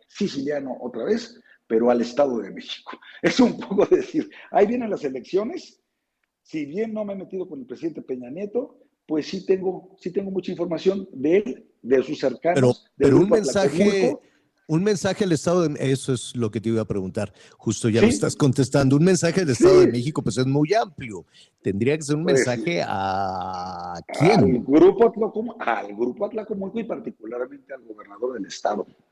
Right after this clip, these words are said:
Speaker 2: Ah.
Speaker 1: Alfredo del Mazo. Sí, es decir, eh, porque ya vieron que sí, eh, la próxima, el próximo año, yo creo que vamos a ganar en la alianza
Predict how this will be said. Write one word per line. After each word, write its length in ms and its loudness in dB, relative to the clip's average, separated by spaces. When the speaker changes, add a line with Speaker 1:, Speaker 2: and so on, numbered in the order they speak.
Speaker 2:
Ah. 60 -20
Speaker 1:
Alfredo 300 6
del 160 0
Mazo. 300 -2
Sí, 320 4
es 180 2
decir, 400 2
eh, 100 -10
porque 240 -2
ya 120 2
vieron 320 -2
que 100 -6
sí, 320 -6
eh, 180 -2
la 220 0
próxima, 500 -8
el 140 -10
próximo 380 -8
año, 240 -12
yo 420 4
creo 380 0
que 140 0
vamos 340 0
a 60 -6
ganar 480 -12
en 160 -4
la 80 4
alianza 480 -4